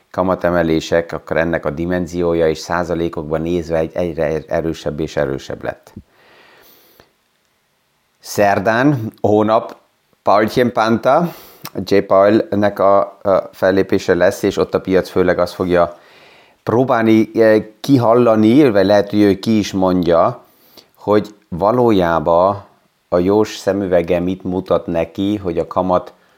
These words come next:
csökkentést, a kamat fordulási periódus tovább is látja-e, vagy nem. Tehát ez, ez egy, eh, lényeges kérdés lesz. És emellett ugye a K I, um,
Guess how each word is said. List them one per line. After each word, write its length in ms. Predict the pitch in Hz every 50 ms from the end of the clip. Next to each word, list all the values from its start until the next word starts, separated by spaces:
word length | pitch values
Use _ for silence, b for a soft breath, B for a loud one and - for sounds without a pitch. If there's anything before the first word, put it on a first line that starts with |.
| b b _
csökkentést, 1000 | - - 110 107 - - 98 90 85 78 - 85 82 92 92 - - - - b b b b b b b
a 100 | - -
kamat 400 | - 101 101 95 95 90 98 -
fordulási 920 | - - - 113 123 135 135 120 110 117 104 101 92 87 90 - - 98
periódus 680 | - - 92 90 90 92 87 87 87 82 95 98 - -
tovább 360 | - 101 98 92 87 85 82
is 160 | 90 - -
látja-e, 800 | 90 82 80 78 - - - - 92 82 82 92 110 113 - - _ _ _ _ _ _ _ _ _ _ _ _ _ _ _ _
vagy 340 | - 90 87 104 113 117 107
nem. 340 | 123 135 117 80 - - - _ _ _ _ _ _ _ _ _ _
Tehát 260 | - 78 80 - -
ez, 440 | 104 104 98 - - - - - - -
ez 200 | 101 98 90 -
egy, 320 | 95 95 85 85 87 95
eh, 320 | 92 92 92 92 92 92
lényeges 500 | 92 92 95 95 95 87 - 85 82 -
kérdés 420 | - - 90 82 82 90 85 - -
lesz. 360 | 90 95 117 - - - - b b b b b b b b b b b b b b b b b b b b _
És 200 | - - 113 -
emellett 460 | 123 147 160 160 147 147 139 135 -
ugye 180 | 151 147 139 131
a 160 | 120 117 117
K 100 | - - 120 117 113 110 -
I, 340 | - 131 131 139 151 156 139 120 - - -
um, 520 | 110 113 110 113 113 113 113 113 113 110